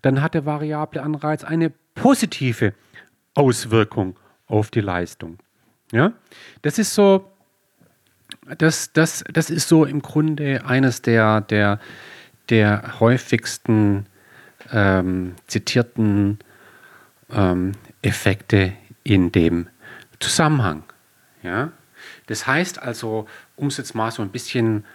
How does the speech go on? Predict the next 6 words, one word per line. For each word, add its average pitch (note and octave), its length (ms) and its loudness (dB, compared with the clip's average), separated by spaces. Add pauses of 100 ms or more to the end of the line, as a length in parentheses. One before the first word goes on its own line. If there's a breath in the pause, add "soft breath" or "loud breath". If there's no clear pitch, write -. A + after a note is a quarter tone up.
(300 loud breath)
blumig A#2+ 680 2
auszuschmücken, F#2+ 840 -4 (480 loud breath)
wenn F3 200 4
ich B3 360 2
Menschen D3 440 4
habe, G#2 440 -2